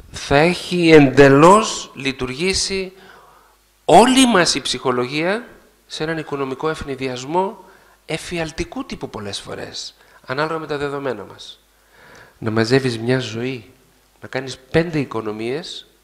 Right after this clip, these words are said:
και αυτές να εξαναμίζονται εν μια νυχτή. Να έχεις κάνει έναν ολόκληρο σχεδιασμό οικονομικό και ξαφνικά όλο αυτό το πράγμα να καταραίει. Να βρίσκεσαι στο απόλυτο μηδέν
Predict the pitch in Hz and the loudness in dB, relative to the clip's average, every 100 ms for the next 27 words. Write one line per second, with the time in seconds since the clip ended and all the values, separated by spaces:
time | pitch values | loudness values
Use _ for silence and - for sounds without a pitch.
0 | _ _ _ _ _ - 117 143 143 135 | _ _ _ _ _ -14 -10 -10 -8 -10
1 | - 123 120 135 156 160 170 180 123 120 | -8 -8 -8 -10 -12 -12 -10 -10 -12 -10
2 | 127 143 139 - 107 _ _ _ _ _ | -8 -8 -12 -14 -16 _ _ _ _ _
3 | _ _ _ _ _ _ _ _ - - | _ _ _ _ _ _ _ _ -20 -20
4 | - - - 160 175 208 202 202 208 196 | -20 -20 0 2 2 0 2 2 4 4
5 | 175 202 208 202 - 165 139 131 143 165 | 4 4 2 -2 0 2 4 2 0 0
6 | 151 127 123 117 - 143 196 - - _ | 0 0 0 -2 2 2 2 -6 -20 _
7 | _ _ _ _ _ _ _ _ _ 151 | _ _ _ _ _ _ _ _ _ -10
8 | - 139 - 135 180 202 240 226 - _ | -6 -8 -8 -4 -2 -2 -6 -12 -20 _
9 | _ _ _ - 175 185 151 151 147 160 | _ _ _ 2 4 4 0 -2 -4 -2
10 | 170 180 175 165 151 147 117 87 - - | -2 -2 -6 -4 -4 -4 -6 -8 -14 -20
11 | - _ _ _ _ _ _ - _ _ | -20 _ _ _ _ _ _ -20 _ _
12 | _ _ 107 107 135 151 156 - 135 - | _ _ -12 -8 -8 -8 -10 -8 -8 -8
13 | - 123 117 - 196 226 226 160 131 113 | -2 0 0 4 4 4 -2 -2 -2 2
14 | 120 160 247 | 2 2 -4